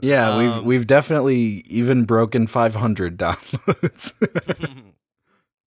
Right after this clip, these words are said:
Speaker 2: Even fifty. Um, anyway.
Speaker 1: Even one. No one listens
Speaker 2: Let's
Speaker 1: to
Speaker 2: hope
Speaker 1: this. Hey, no one.
Speaker 2: <laughs> Let's hope that plays don't,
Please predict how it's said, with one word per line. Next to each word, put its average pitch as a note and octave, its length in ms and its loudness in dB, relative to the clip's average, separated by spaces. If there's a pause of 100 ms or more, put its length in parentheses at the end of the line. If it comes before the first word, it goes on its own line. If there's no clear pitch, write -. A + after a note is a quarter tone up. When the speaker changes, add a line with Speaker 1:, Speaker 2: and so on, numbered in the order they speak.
(120)
Speaker 2:
Even F#3+ 280 -8
fifty. C#3 760 -6
Um, B2 600 -4
anyway. F#3 180 0
Speaker 1:
Even G#3+ 280 4
one. D#3 600 4
No D3 140 6
one A#3 200 6
listens B3+ 240 2
Speaker 2:
Let's F3+ 180 0
Speaker 1:
to G3 60 4
Speaker 2:
hope C#3+ 120 2
Speaker 1:
this. A#2 300 2
Hey, C4 260 2
no D#3 280 4
one. B3 500 0
Speaker 2:
<laughs> - 640 -20
Let's D3 200 -2
hope F3+ 220 0
that C#3+ 220 -4
plays C3 800 -4
don't, B2+ 380 -4